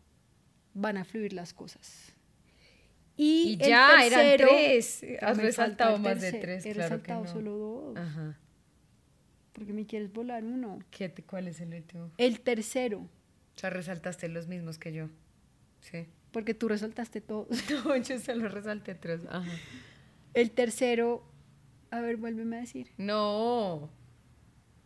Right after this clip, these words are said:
Speaker 2: Tu energía, tus pensamientos, lo que hablas, cómo reaccionas, lo que le das tu atención, tus límites, lo que consumes, tu actitud, cómo te hablas.
Speaker 1: Voy a decir que los límites. Ese para mí es clave.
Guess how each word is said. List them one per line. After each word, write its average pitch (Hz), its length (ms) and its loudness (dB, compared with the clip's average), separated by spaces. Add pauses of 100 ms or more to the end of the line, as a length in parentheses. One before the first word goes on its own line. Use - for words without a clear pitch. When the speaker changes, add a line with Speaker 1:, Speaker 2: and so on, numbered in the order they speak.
(240)
Speaker 2:
Tu 226 100 -6
energía, 208 380 -2
tus 220 140 -10
pensamientos, 208 520 -8
lo 190 120 -8
que 196 120 -6
hablas, 196 260 -4
cómo 190 180 -10
reaccionas, 185 500 -8
lo 185 140 -8
que 190 80 -12
le 175 100 -6
das 175 140 -6
tu 170 80 -8
atención, 175 400 -10
tus 175 180 -14
límites, 175 460 -8
lo 175 100 -8
que 170 120 -12
consumes, 175 440 -10
tu - 80 -10
actitud, 175 460 -14
cómo 165 240 -10
te 151 140 -12
hablas. 143 380 -12 (1700)
Speaker 1:
Voy 214 100 -6
a - 40 -2
decir 202 240 -8
que 196 100 -14
los 190 160 -10
límites. 190 480 -14 (1500)
Ese 208 120 -14
para 208 240 -6
mí 202 100 -6
es 180 100 -10
clave. 180 380 -10